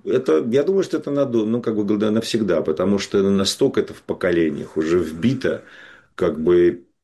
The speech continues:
переломить это, м, не знаю. Тем более, что, видите, государство Израиль ещё в этом смысле,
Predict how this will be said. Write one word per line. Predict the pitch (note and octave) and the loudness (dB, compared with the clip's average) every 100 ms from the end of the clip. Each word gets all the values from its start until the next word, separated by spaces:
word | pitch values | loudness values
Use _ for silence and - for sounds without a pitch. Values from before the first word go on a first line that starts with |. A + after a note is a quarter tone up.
| _ | _
переломить | G#2+ G#2+ G#2+ G#2 G2+ G2+ G#2 B2 B2 - | 0 2 4 4 2 2 0 -2 -4 -6
это, | E2+ E2 - C#2+ C2+ C2+ D2+ | -4 -4 -2 0 0 -2 -4
м, | - - - G1+ G1+ - G2 A2 | -8 -8 -6 -6 -4 -4 0 2
не | C3 | 2
знаю. | G2+ D#2 C#2+ C2 - - | 0 -2 -6 -10 -14 -4
Тем | A#2 | 0
более, | A#2 C#3+ A2+ | 4 4 2
что, | - A2+ G#2+ G#2+ F#2+ | 0 2 4 4 2
видите, | A#2+ - F#2+ | -2 -4 -6
государство | - G2 G2 - | -4 -2 -2 0
Израиль | F#2+ G#2 A2 | 0 2 2
ещё | F#2+ - | 0 -2
в | F2+ | -4
этом | F2+ | -4
смысле, | F2 F#2+ F2+ F2 | -4 -2 -2 -2